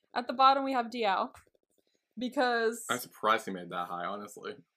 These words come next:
Speaker 1: I know. Like, when you were talking about him, I was like, "Shit, should I put him lower?" But I, I, I, I left him there. Um, he, it was mainly because of Yi that I found him annoying. <laughs>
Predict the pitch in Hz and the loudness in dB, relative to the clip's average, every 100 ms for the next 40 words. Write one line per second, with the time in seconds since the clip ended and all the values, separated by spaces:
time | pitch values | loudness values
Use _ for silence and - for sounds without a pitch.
0 | _ _ 240 240 247 247 240 233 233 233 | _ _ 6 6 6 8 12 12 10 6
1 | 247 240 269 277 285 277 254 247 269 262 | 4 2 4 4 4 6 6 6 6 4
2 | 254 233 214 220 175 220 240 240 285 226 | 4 0 -2 -2 -6 -4 -6 -4 -4 -4
3 | 220 269 233 214 - 226 247 240 262 254 | -4 -4 -2 0 2 2 0 -2 -2 -2
4 | 254 277 269 220 233 233 233 - _ _ | -2 0 0 -4 -8 -8 -8 -12 _ _
5 | - 226 247 247 247 - _ _ _ - | 0 4 6 6 2 -4 _ _ _ -2
6 | - 277 226 _ - - - _ _ _ | 4 4 4 _ -20 -20 -20 _ _ _
7 | _ _ _ _ _ - - - _ _ | _ _ _ _ _ -20 -16 -16 _ _
8 | - 277 302 262 262 254 302 440 349 254 | -4 0 0 2 4 6 6 6 4 4
9 | 285 262 254 277 226 226 247 214 196 208 | 2 2 2 0 -2 -2 -2 0 2 2
10 | 214 196 208 233 196 196 208 294 330 330 | 0 -4 -6 -8 -8 -6 0 6 6 6